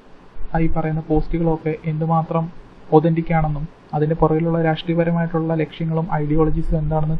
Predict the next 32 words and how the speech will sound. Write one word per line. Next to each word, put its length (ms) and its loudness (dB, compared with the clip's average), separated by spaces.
തിരിച്ചറിയുക 480 2
എന്നുള്ളതാണ് 400 0
നമുക്ക് 280 -4
ചെയ്യാൻ 320 -4
പറ്റുക. 220 0
അപ്പോൾ 760 -10
കൂടുതൽ, 440 2
ആ, 340 -2
മീഡിയ 280 4
ലിറ്ററേറ്റ് 420 0
ആകുക 200 2
എന്നുള്ളതാണ് 460 0
നമുക്ക് 360 -4
ചെയ്യാൻ 160 0
പറ്റുന്ന 220 2
ഏറ്റവും 220 -2
വലിയ 140 2
കാര്യം. 500 -4
അപ്പോ 340 2
അത് 300 2
കറക്റ്റായിട്ട് 520 2
ഇവരുടെ 260 2
രാഷ്ട്രീയ 420 0
ലക്ഷ്യം 340 -2
തിരിച്ചറിയാനും, 600 0
ആ, 280 -2
ഇതിനെതിരെയുള്ള 1000 0
സംസാരങ്ങൾ, 540 0
അത് 140 -4
കൗണ്ടറായിട്ടുള്ള 680 2
സംസാരങ്ങൾ 540 0
കൂടുതൽ 400 2